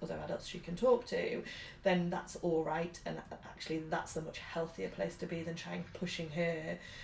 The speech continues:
to play in a particular way and talk to children in a particular way, because that's not how she is, that's not who she is,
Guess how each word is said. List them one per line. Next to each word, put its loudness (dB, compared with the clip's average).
to 4
play 4
in 4
a 0
particular -4
way -2
and -4
talk -2
to -6
children -2
in 0
a -4
particular 0
way, 0
because -6
that's 0
not 6
how 0
she 0
is, 4
that's -4
not -2
who 0
she -4
is, 0